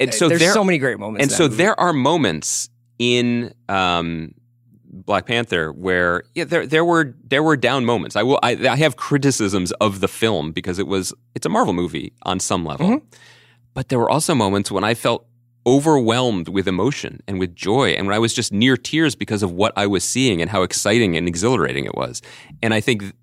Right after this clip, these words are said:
Speaker 1: to be able to talk about a movie like that in twenty eighteen, within the structure of movies in twenty eighteen, it's Marvel, Disney, it's all the, all the global concerns that went into it. I think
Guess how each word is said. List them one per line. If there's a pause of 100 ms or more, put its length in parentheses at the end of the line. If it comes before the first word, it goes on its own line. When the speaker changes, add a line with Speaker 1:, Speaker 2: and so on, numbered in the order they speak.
(320)
Speaker 1:
to
be
able
to
talk
about
a
movie
like
that (400)
in
twenty
eighteen, (320)
within
the
structure
of
movies
in
twenty
eighteen, (120)
it's
Marvel,
Disney,
it's
all
the, (240)
all
the
global
concerns
that
went
into
it. (360)
I
think